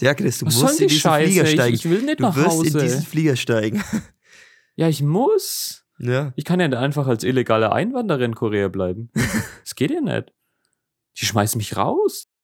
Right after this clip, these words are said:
Speaker 1: Ja, ich hol dich ja ab vom Frankfurter Flughafen dann. Das ist ja auch schon gebucht. Also du musst in diesen Flieger steigen. <laughs>
Speaker 2: Ja, leider. Ich sag dir einfach vorher, zwei Stunden bevor du losfährst,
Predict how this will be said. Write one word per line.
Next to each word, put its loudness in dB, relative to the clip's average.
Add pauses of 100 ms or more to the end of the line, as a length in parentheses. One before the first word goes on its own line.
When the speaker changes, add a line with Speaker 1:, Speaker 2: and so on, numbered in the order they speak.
(520)
Speaker 1:
Ja, 0
ich -2
hol 2
dich -4
ja 0
ab -6
vom -6
Frankfurter -8
Flughafen -6
dann. -4
Das -8
ist -8
ja -6
auch -8
schon -12
gebucht. -10
Also -8
du -4
musst -6
in -6
diesen -6
Flieger -2
steigen. -8 (180)
<laughs> -20
Speaker 2:
Ja, -2
leider. -8 (640)
Ich -8
sag 0
dir 0
einfach -4
vorher, 0
zwei 0
Stunden -4
bevor -4
du -2
losfährst, -4